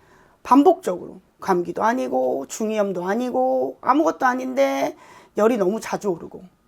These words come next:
입원해야 되고 이런 경우죠. 근데 열이 오르면 애들이 어떻게 돼요? 처지잖아요. 그죠? 근데 이게 너무 주기적으로 반복이 되니까 일상생활에도 지장이 있고, 그다음에 어떤 증후군이라는 걸 갖고 있다는 자체가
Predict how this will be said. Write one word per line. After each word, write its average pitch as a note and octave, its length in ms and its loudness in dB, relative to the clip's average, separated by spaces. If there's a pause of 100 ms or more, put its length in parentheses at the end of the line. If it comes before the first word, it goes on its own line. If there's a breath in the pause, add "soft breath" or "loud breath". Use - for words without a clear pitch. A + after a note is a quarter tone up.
(140)
입원해야 G3 480 0
되고 - 300 -12 (140)
이런 G3 280 0
경우죠. D#3+ 360 -14 (220 loud breath)
근데 A#3 140 2
열이 A#3+ 240 10
오르면 D4+ 380 6
애들이 F#3 240 2
어떻게 F#3 240 2
돼요? G3 300 -6 (640)
처지잖아요. D#4+ 800 0
그죠? - 280 -16 (160 loud breath)
근데 - 160 -6
이게 D4 100 0
너무 G4 520 8
주기적으로 B3+ 520 2
반복이 G#3 400 0
되니까 A#3 640 4
일상생활에도 G#3 800 -2
지장이 G3 420 -4
있고, C#4 600 0 (380 loud breath)
그다음에 G#3 360 2 (300 loud breath)
어떤 A3+ 400 2
증후군이라는 B3+ 1040 6
걸 G#3 160 4
갖고 - 300 -4
있다는 A#3 280 2
자체가 - 680 2